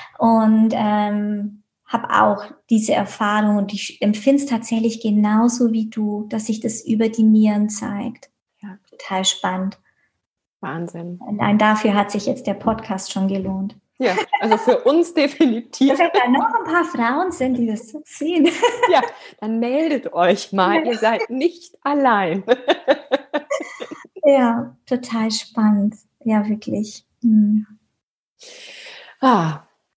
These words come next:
Speaker 2: ja. Mm. So, kurzer Switch. Gibt es <laughs> etwas, wo du sagst, da,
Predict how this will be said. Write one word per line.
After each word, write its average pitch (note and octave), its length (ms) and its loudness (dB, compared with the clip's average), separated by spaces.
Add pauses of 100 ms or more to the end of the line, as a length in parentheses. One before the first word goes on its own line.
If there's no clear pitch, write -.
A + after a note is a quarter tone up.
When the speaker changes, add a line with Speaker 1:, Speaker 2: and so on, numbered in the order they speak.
(500)
Speaker 2:
ja. E3 420 -4 (320)
Mm. A#3 640 4 (1600)
So, G3 240 -2
kurzer G#3 460 2
Switch. - 500 0 (160)
Gibt E4 360 0
es E4+ 200 2 (440)
<laughs> C5+ 400 -6
etwas, C4+ 500 0
wo B3 60 2
du B3 140 2
sagst, A#3+ 520 -2 (120)
da, A3 200 0